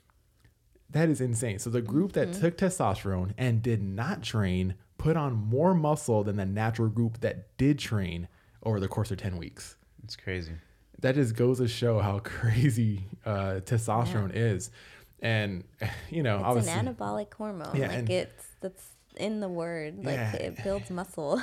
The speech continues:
Speaker 2: <laughs>
Speaker 1: And you know what? It kinda goes, obviously, I'm an, I'm an all-natural athlete. And so when people, like, hit me with, like, "Oh, like, you know, test doesn't do that much." Like, "Really?" Like, you
Speaker 2: Mm-hmm.
Speaker 1: know, like, natural athletes compared to unnatural athletes, like, if you're a natural athlete lifetime,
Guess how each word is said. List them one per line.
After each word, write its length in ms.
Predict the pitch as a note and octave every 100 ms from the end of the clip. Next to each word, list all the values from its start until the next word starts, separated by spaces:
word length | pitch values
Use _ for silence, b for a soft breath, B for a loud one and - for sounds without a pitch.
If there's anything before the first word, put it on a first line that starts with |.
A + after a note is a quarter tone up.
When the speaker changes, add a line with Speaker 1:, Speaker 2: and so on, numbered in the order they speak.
| -
Speaker 2:
<laughs> 60 |
Speaker 1:
And 120 | A#2+
you 80 | B2+
know 140 | C3+ C3
what? 180 | C#3 A2+
It 80 |
kinda 220 | A2+ C#3+ D#3
goes, 360 | C3+ B2+ B2+ -
obviously, 300 | A#2 A#2 A2+
I'm 80 |
an, 140 | G#2 F2+
I'm 140 | A2+ G#2
an 160 | F2+ -
all-natural 600 | G#2 G2+ F#2 G2+ F2+ -
athlete. 540 | G2 F2 F2+ F#2 A2 A2+ B B B B B
And 200 | A#2 A2+
so 220 | A#2 A2
when 120 | A2
people, 360 | G#2+ B2+ B2+ A#2
like, 220 | G2 F#2+
hit 140 | - A2+
me 80 | G2+
with, 160 | G2+
like, 240 | F#2+ F#2+ -
"Oh, 140 | D#3+ E3 D3
like, 380 | C3+ A#2 G#2 - C3 C3 -
you 140 | - D3+
know, 60 | D3
test 220 | F3 D#3
doesn't 180 | D3 B2+
do 120 | D3
that 160 | B2+ G2
much." 320 | E2 - -
Like, 120 | -
"Really?" 760 | F2+ F2+ A2+ E3+ G#3+ C#4 C#4 - _ _ _ -
Like, 300 | A#2 G#2+ F#2
you 80 | B2+
Speaker 2:
Mm-hmm. 280 | A2+ A2 G#2+
Speaker 1:
know, 60 | G#2+ B B B B
like, 180 | A2 G#2+
natural 340 | B2 D3 E3+
athletes 300 | C#3+ C#3+ C3+
compared 360 | A#2 A2+ A2 A2+
to 120 | -
unnatural 360 | G#2+ G#2 G2+ G2+
athletes, 400 | G#2 G#2+ G#2 G2
like, 380 | F#2 F2+ F2+ - -
if 100 | -
you're 140 | B2+
a 40 | C3+
natural 360 | B2 A#2 A2+
athlete 360 | G#2 G2+ A2 F#2
lifetime, 720 | F#2+ G2 - A2 G2 F#2 F2+